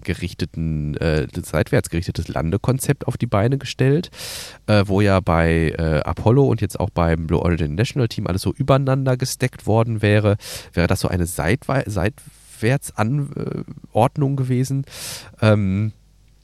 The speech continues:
Problem dabei, da war das Antriebskonzept entsprechend exotisch und, äh, da waren's doch starke Zweifel, dass für den aufgebotenen Preis dann auch das letztlich realisiert werden könnte.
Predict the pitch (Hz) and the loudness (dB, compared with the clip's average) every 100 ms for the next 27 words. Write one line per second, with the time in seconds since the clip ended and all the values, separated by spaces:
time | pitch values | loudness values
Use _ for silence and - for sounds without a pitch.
0 | _ _ - - 110 98 98 87 107 113 | _ _ -14 0 4 4 4 4 4 4
1 | 113 110 104 85 87 90 87 92 - 90 | 4 4 4 4 4 4 2 0 -2 -2
2 | 113 - 185 175 - 139 143 - 143 - | -2 -2 -6 -8 -2 0 0 0 -2 0
3 | 127 127 - - 113 - 123 117 - - | -4 -4 -8 -6 -6 -4 -6 -6 -4 0
4 | 110 117 123 117 - - - 98 98 95 | 0 4 2 2 -2 -6 -2 0 0 -4
5 | 101 - 95 90 85 85 - 82 90 90 | -6 -4 2 2 2 0 0 0 0 -2
6 | - - - 87 - - 78 107 - - | -6 -8 -4 -4 -4 -2 0 0 -2 -2
7 | 90 - 87 87 - 87 80 87 117 - | -2 0 -4 -4 -2 0 2 2 2 0
8 | 117 107 - 71 - - 76 85 156 - | 0 0 0 -4 -4 -4 0 0 0 -2
9 | 127 127 - 104 - - 101 104 - - | -2 -2 0 0 0 -4 -4 -4 -6 -8
10 | - 73 73 71 104 139 131 123 - 117 | -6 -4 -4 -2 -2 0 0 0 0 0
11 | 117 117 | 2 -2